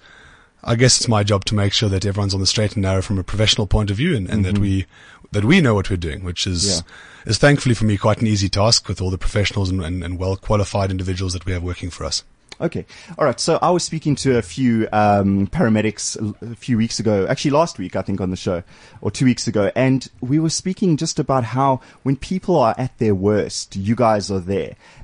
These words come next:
Speaker 2: And, uh, you guys obviously see a lot of people, you see a lot of things,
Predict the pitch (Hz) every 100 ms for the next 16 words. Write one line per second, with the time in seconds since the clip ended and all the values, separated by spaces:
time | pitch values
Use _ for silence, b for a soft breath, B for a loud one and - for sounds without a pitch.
0 | B 117 120 120 - - 117 117 107 110
1 | 147 151 131 123 110 98 - 117 110 107
2 | - 104 - 110 101 104 98 - 139 -
3 | 120 95 - 120 104 95 113 110 - 117
4 | 101 95